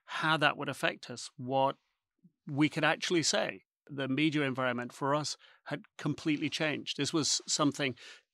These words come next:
n-, entirely different, not the Russia that we'd stepped into,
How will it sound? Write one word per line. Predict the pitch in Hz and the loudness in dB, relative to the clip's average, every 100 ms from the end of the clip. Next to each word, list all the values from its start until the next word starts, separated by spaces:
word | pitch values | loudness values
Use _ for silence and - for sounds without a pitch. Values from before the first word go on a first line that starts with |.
| - | -2
n-, | 156 139 - - | 2 2 0 -2
entirely | 151 - 165 151 | 0 2 2 2
different, | 143 139 123 120 | 0 -4 -6 0
not | 147 143 _ _ | 2 2 _ _
the | 139 139 | -4 0
Russia | 143 143 180 | 2 4 4
that | 143 147 | 2 0
we'd | 147 | 0
stepped | - 151 135 - | 2 2 2 0
into, | 139 123 135 185 | 0 0 -4 -4